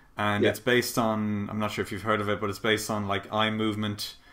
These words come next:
Speaker 1: Uh, I think it's called E M D R. And
Speaker 2: Ah, right.
Speaker 1: it's similar to in P D T R when you work with emotions and you look at eye
Speaker 2: Yeah.
Speaker 1: directions. And this is very much a subjective explanation of, of things,
Speaker 2: Mm.
Speaker 1: but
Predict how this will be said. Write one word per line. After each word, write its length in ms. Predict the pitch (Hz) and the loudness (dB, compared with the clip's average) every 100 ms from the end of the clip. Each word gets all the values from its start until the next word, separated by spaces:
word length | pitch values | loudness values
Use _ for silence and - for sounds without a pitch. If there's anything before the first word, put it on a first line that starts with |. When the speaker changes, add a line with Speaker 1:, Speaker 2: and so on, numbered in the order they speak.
| - | -12
Speaker 1:
Uh, 180 | 101 101 - | -6 -4 -4
I 80 | |
think 140 | 101 104 | -6 -6
it's 100 | - | -4
called 220 | 101 101 | -4 -2
E 80 | 110 | -2
M 160 | 104 104 | -2 0
D 160 | 107 | 2
R. 320 | 104 107 104 - - - - - | 4 4 2 -6 -20 -20 -20 -4
And 320 | 117 120 110 | 2 4 4
Speaker 2:
Ah, 80 | 101 | 2
right. 140 | 95 - _ _ | -2 -4 _ _
Speaker 1:
it's 240 | 147 135 - | 2 2 2
similar 420 | - 185 175 156 | 2 4 4 2
to 180 | - 147 | 4 4
in 180 | 139 131 | 6 4
P 140 | 131 127 | 4 4
D 120 | 127 | 4
T 180 | 127 123 | 2 4
R 140 | 117 | 4
when 140 | 113 | 4
you 100 | 110 | 2
work 180 | 107 110 | 2 0
with 120 | 117 | 0
emotions 500 | 107 107 117 - 110 | -2 0 0 0 -2
and 100 | 104 | -2
you 100 | 104 | -2
look 160 | 107 107 | 0 -2
at 60 | 117 | -4
eye 140 | 101 104 | 0 2
Speaker 2:
Yeah. 80 | 107 | 2
Speaker 1:
directions. 640 | 107 107 - 127 123 - - - - - - - - | 2 -2 -2 -4 -4 -8 -18 -20 -20 -20 -20 -20 -4
And 460 | 117 117 117 110 - - - - - - _ _ _ _ - - - | 2 4 4 0 -4 -14 -20 -20 -20 -20 _ _ _ _ -20 -20 -4
this 240 | 127 156 156 | 4 4 4
is 80 | 120 | 4
very 200 | 127 120 | 6 6
much 200 | 113 - | 4 -2
a 40 | |
subjective 640 | 104 110 98 123 120 123 | -4 -4 0 2 2 2
explanation 640 | 107 104 - 107 104 104 110 | 0 0 -2 -2 -2 -2 -2
of, 240 | 101 92 | -2 -4
of 160 | 101 95 | -6 -4
things, 360 | - 104 92 - | 4 6 6 2
Speaker 2:
Mm. 40 | |
Speaker 1:
but 260 | 110 - | -2 -4